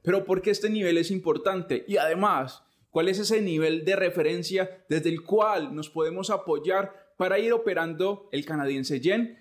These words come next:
Estas preguntas las vamos a explorar a continuación. El canadiense yen está formando un soporte arriba de los ciento nueve punto cero cero. Se puede ver con mucha más claridad en gráficos de tres o cuatro horas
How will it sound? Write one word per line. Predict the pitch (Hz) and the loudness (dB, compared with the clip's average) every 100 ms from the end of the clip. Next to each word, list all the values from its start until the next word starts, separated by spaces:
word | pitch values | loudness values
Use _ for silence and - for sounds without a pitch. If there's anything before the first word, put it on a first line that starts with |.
| _ - | _ -8
Estas | - 262 | -4 -2
preguntas | 302 254 196 247 233 180 185 185 - _ _ _ | 0 0 2 0 0 0 0 -2 -14 _ _ _
las | 131 131 | -4 0
vamos | 180 208 214 | 0 2 0
a | |
explorar | 208 - 190 175 202 220 - - | 0 0 2 4 4 0 -6 -12
a | 127 - | -10 -4
continuación. | 151 151 135 131 120 117 _ _ _ _ _ _ _ _ _ _ _ _ _ _ _ _ _ _ _ - - | -4 -2 -4 -4 -6 -6 _ _ _ _ _ _ _ _ _ _ _ _ _ _ _ _ _ _ _ -4 6
El | 151 | 8
canadiense | 151 160 156 156 156 165 | 10 10 12 10 8 6
yen | 151 165 | 6 6
está | 170 185 180 180 | 6 8 8 8
formando | 180 180 175 170 165 | 6 6 8 6 6
un | 180 175 | 6 6
soporte | 196 185 170 160 - 156 151 - | 6 8 8 8 6 6 6 4
arriba | 123 139 147 165 156 | 4 6 10 12 12
de | |
los | 135 135 | 10 6
ciento | 139 131 - 151 147 143 151 151 - | 6 6 8 10 10 10 6 4 0
nueve | - 151 156 147 | 8 10 12 10
punto | 147 151 147 139 | 8 6 6 4
cero | 135 120 123 | 6 8 8
cero. | 160 147 113 - - - | 10 10 8 4 -8 -18
Se | - 151 | 2 6
puede | 151 160 160 185 | 10 12 12 12
ver | 180 165 165 - | 10 10 6 0
con | 160 | 0
mucha | 160 170 | 2 2
más | 160 156 | 2 2
claridad | 165 156 160 151 139 - | 6 6 8 8 8 6
en | 135 | 8
gráficos | 131 127 - 147 | 8 6 4 6
de | 139 | 6
tres | - 123 123 - | 6 6 6 4
o | - - | -2 4
cuatro | 131 123 135 | 6 10 10
horas | 127 117 117 | 12 10 6